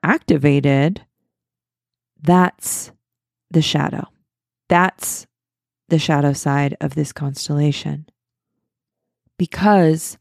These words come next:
the more we keep ourselves separate and separated, the more inner and outer conflict we have. In order to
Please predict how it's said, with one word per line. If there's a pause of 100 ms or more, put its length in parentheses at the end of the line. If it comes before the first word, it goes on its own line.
(500)
the
more
we
keep
ourselves (260)
separate (640)
and
separated, (440)
the
more (580)
inner (540)
and (420)
outer
conflict
we
have. (1080)
In (140)
order
to